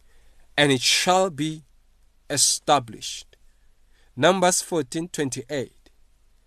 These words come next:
"I will do the very same things that I hear you say." In other words, when you need a miracle in your life, you can declare a miracle. You declare that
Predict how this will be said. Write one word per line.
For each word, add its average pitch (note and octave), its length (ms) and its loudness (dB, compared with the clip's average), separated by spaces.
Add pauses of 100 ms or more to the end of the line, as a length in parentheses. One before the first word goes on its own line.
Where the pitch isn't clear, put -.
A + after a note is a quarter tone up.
(420)
"I E3 240 8
will G#3+ 280 6
do E3+ 680 -2 (220)
the C3+ 100 -2
very G#3 320 4
same F#3+ 340 0
things D3 800 -10 (360)
that D3 420 2
I D#3+ 440 0 (280)
hear F#3 320 -6
you D#3+ 280 -4
say." - 480 -2 (1200)
In E3 180 2
other A#3+ 320 8
words, D3+ 480 2
when C3+ 140 -2
you F#3+ 120 4
need A#3+ 200 4
a F3+ 80 2
miracle F3 840 0 (120)
in D3 120 -2
your D3 200 2
life, C#3+ 680 2
you C3 240 -8
can G3+ 400 -2
declare D3 500 -2
a C#3 80 -12
miracle. B2+ 800 -4 (580)
You C#3 220 -2
declare E3+ 680 0
that B2 240 -4